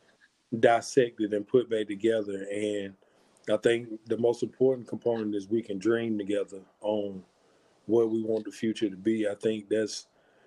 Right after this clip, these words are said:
that's one of the most valuable things that can come from this. And, you know, to anybody listening, you know,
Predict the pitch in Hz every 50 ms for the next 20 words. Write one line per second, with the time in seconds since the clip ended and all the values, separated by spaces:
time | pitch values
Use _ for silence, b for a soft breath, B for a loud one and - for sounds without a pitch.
0 | _ _ - 110 113 110 - 127 113 113 113 110 107 104 104 107 113 110 107 107
1 | 104 98 101 98 95 - 110 110 110 107 98 104 101 92 92 95 - - 110 110
2 | 110 107 - - 101 98 98 98 98 95 - - 95 95 95 98 104 107 107 101
3 | 98 95 98 107 117 117 110 104 107 107 107 104 101 107 110 113 110 - - 120
4 | 110 107 113 117 - 110 110 110 104 101 101 98